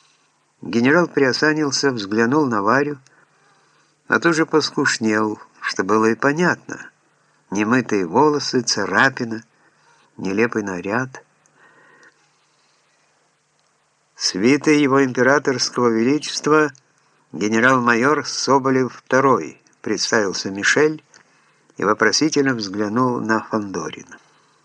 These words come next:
Но раздосадованная генераловым равнодушием Варя дерзко спросила:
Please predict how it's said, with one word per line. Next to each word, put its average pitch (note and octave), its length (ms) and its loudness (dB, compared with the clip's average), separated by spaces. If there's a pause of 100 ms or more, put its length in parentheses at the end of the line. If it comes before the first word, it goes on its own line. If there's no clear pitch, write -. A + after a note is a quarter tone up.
(440)
Но C#3 500 2
раздосадованная C#3+ 1120 0
генераловым A2 800 0
равнодушием G#2+ 880 -2
Варя D3 420 2
дерзко B2+ 600 -2
спросила: G#2+ 800 -2